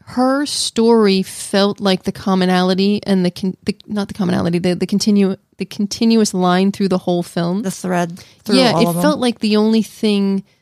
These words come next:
Speaker 1: that kept everything together. She really brought it and made it real.
Speaker 2: Yeah. That they were all cast aside and
Speaker 1: Yeah.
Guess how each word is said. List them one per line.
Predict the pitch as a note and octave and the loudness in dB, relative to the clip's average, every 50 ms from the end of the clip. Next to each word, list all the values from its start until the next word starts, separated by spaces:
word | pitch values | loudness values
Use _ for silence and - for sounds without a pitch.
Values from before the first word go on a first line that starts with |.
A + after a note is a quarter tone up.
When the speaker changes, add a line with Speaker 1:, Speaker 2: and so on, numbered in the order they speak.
| _ _ _ _ - | _ _ _ _ -10
Speaker 1:
that | G3 F#3+ F#3 - - G3+ F#3+ E3+ - _ _ _ _ _ _ _ - | -10 -10 -6 -4 -2 -2 -2 -2 -4 _ _ _ _ _ _ _ -14
kept | - - G#3+ F#3+ - - | -8 -6 -6 -6 -4 -2
everything | - G3 F3+ F#3+ G3+ F#3 - - G3 F#3+ F#3 F#3 | -2 -2 0 0 -2 -2 0 0 0 0 0 -2
together. | - - - - - F#3+ F#3 F3 F3+ F3 | -4 -8 -10 -4 0 0 2 2 0 0
She | - - G#3+ G#3 | 0 0 0 0
really | F#3+ G3+ A3+ A#3+ B3 A#3 | 0 0 0 0 0 -2
brought | G#3+ F#3+ - - G3 G3+ G3+ G3 G3 F#3+ | -4 -6 -6 -4 0 2 4 4 4 2
it | F#3 F3+ - - _ _ _ _ _ _ - | 2 0 -2 -6 _ _ _ _ _ _ -6
and | - G3 F#3+ | -2 0 2
made | F#3 F#3 F#3 | 2 2 2
it | F3+ - | 0 -2
real. | - - E3+ F3 F#3 F3+ F3 E3+ - E2+ C2+ - G#3+ - _ _ _ _ | -4 -6 -4 -2 -2 -2 -4 -6 -6 -6 -8 -10 -12 -16 _ _ _ _
Speaker 2:
Yeah. | - E3 D#3 C3+ C#3 - _ _ _ _ _ _ _ _ _ | -8 -6 -6 -6 -6 -10 _ _ _ _ _ _ _ _ _
That | - F#3 - | -8 -4 0
they | F#3+ F#3 | 2 4
were | F3+ F3 E3+ - | 4 4 2 2
all | - F#3 F3+ F3 E3+ D#3+ D#3 D3+ D#3+ E3+ _ _ _ _ _ | 2 2 2 4 2 2 0 0 -4 -6 _ _ _ _ _
cast | - - F3+ F#3 - | -6 -4 -4 -4 -4
aside | - D#3 - - D#3+ D3+ D3+ D#3 D#3 D3+ - | -6 -8 -6 -4 -4 -2 -2 -2 -4 -4 -6
and | - D#3+ D#3 D#3+ D#3+ D#3+ D#3+ D#3 | -6 -4 -2 -2 -2 -2 -2 0
Speaker 1:
Yeah. | A3 A3 G3+ - - | 0 0 0 0 -4